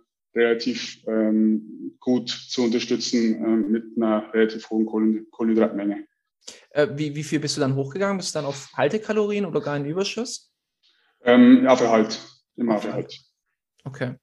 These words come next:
Speaker 2: Und, äh, Diet Breaks in Kombination mit Deloads oder wie war da dein Ansatz?
Speaker 1: Genau, genau.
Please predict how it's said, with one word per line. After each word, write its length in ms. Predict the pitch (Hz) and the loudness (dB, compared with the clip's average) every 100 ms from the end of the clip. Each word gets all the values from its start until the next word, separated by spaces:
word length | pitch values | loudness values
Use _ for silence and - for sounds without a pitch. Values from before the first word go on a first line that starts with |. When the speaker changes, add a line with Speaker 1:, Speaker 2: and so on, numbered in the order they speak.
| _ _ _ _ - - - - _ - - - _ - | _ _ _ _ -20 -20 -20 -20 _ -20 -20 -20 _ 0
Speaker 2:
Und, 400 | 160 165 165 - | 0 0 -4 2
äh, 320 | 156 151 143 | 6 6 6
Diet 380 | 139 170 202 - | 4 4 2 0
Breaks 380 | 208 220 - | -2 -2 -6
in 120 | 175 170 | -10 -10
Kombination 920 | 165 165 160 160 - 156 156 156 151 | -8 -6 -6 -6 -8 -6 -6 -6 -6
mit 400 | 147 139 - - - - | -8 -8 -12 -12 -16 -10
Deloads 480 | 180 196 220 226 - | -2 4 4 2 -4
oder 300 | 160 156 156 | -4 -4 -4
wie 100 | 143 | -4
war 140 | 143 | -4
da 160 | 139 135 | -2 -4
dein 160 | 131 | -4
Ansatz? 460 | 127 127 131 127 - | -6 -6 -6 -6 0
Speaker 1:
Genau, 300 | 117 104 - - - _ | 2 2 0 -12 -20 _
genau. 260 | - 104 | -2 -2